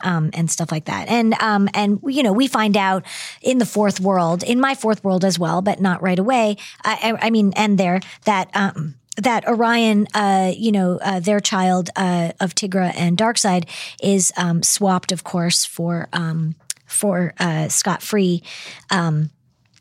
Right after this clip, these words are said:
in a, in a, in a pact that is made between, um, uh, uh, New Genesis and Apocalypse. So then we move to now, and the women are doing, uh, a demonstration, and Aurelie is the most,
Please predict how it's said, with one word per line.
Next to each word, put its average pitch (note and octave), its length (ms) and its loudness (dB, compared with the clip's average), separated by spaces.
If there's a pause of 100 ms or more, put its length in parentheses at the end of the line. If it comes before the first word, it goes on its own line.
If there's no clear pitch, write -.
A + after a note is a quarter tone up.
(280)
in G3+ 140 4
a, E3 280 2
in G3 120 2
a, D#3+ 200 2 (140)
in E3+ 140 0
a D#3+ 60 -2
pact - 680 -4
that E3 140 -2
is D3+ 140 0
made F#3 300 4
between, E3+ 580 2
um, D3 420 0 (540)
uh, D3+ 440 -4 (340)
uh, F#2 380 -2 (560)
New G#3+ 180 4
Genesis E3+ 720 0
and D#3 320 0
Apocalypse. - 720 -6 (800)
So - 160 0
then E4+ 140 0
we G#4+ 120 4
move D#4 240 2
to - 120 0
now, B3 440 4
and G#3+ 380 2
the G#3+ 80 2
women A#3+ 340 4
are G3+ 280 2
doing, G3+ 520 2
uh, F3+ 500 0
a G3 40 -4
demonstration, G3+ 840 0
and F#3 240 0
Aurelie A3 500 2
is F3+ 160 0
the G3+ 100 2
most, G3 560 2